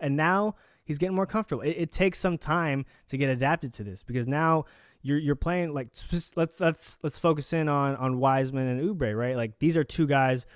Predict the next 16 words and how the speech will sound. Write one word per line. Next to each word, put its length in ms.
who 140
have 100
their 140
whole 240
careers 800
playing 260
ba-, 300
playing 180
organized 400
basketball 400
have 80
probably 300
used 340
their 100
physical 480
abilities, 580